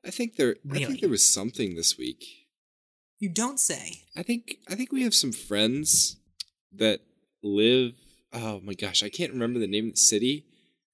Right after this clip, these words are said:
Speaker 1: but they love cheesesteaks. I think it's called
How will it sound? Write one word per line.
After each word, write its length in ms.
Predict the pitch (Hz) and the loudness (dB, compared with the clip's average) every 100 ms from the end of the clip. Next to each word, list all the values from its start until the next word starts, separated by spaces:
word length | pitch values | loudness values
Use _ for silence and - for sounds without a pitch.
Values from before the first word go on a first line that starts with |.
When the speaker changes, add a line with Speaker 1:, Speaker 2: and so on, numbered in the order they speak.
| _ _ _ _ | _ _ _ _
Speaker 1:
but 120 | 110 | -4
they 140 | 131 107 | 0 2
love 640 | 95 95 110 123 113 98 - | 2 -2 0 0 0 -4 -4
cheesesteaks. 1160 | - - 117 120 - - - - - - - - _ _ _ _ - | -2 0 0 4 4 4 -4 -8 -2 0 -2 -8 _ _ _ _ -10
I 60 | |
think 180 | 113 165 | -6 -2
it's 140 | 196 - | 0 0
called 300 | 139 120 | 0 -2